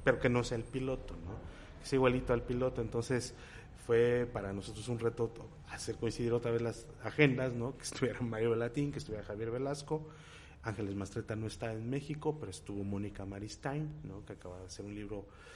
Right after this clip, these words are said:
este, estaba en ese momento trabajando en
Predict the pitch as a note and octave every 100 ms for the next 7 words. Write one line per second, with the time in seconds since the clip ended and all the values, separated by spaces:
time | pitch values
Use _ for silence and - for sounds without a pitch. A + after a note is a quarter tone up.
0 | - - G#2 F#2 - - G2 F#2 F#2+ A#2
1 | - C#3+ D#3 D3+ D3+ D3 B2+ B2+ C3 A2
2 | G#2 G2 A#2 A2+ A2 G2+ F#2 F2